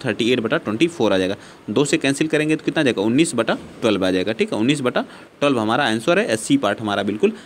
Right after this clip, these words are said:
सत्य है। आराम से ऐसे question को आप लोग कर सकते हैं। ठीक है, कोई जल्दबाजी नहीं, आराम से question को किया करिए आप लोग। चलिए question number five पे, तीन हज़ार से बड़ी,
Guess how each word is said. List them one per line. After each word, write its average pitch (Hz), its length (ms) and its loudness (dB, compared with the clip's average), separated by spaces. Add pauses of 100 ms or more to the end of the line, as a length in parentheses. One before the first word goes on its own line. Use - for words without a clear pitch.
(140)
सत्य 101 320 -6
है। 98 140 -12
आराम 120 260 0
से 117 100 -2
ऐसे 110 160 -4
question 110 300 -4
को 107 100 -2
आप 101 120 -4
लोग 196 100 0 (340)
कर 104 100 0
सकते - 300 -4
हैं। 98 100 -4
ठीक 160 140 2
है, 170 120 0 (540)
कोई 151 160 6
जल्दबाजी 151 440 2
नहीं, 165 120 -2 (200)
आराम 117 280 0
से 160 100 -4
question 113 320 -4
को 170 120 -2 (380)
किया 107 160 2
करिए 95 240 0
आप 87 140 -8
लोग। 92 180 -8
चलिए 98 260 -2 (160)
question 117 240 -4
number 123 220 -2
five 98 260 -4 (100)
पे, - 80 -8 (840)
तीन 190 220 2
हज़ार 127 460 0
से 180 160 0
बड़ी, 127 440 2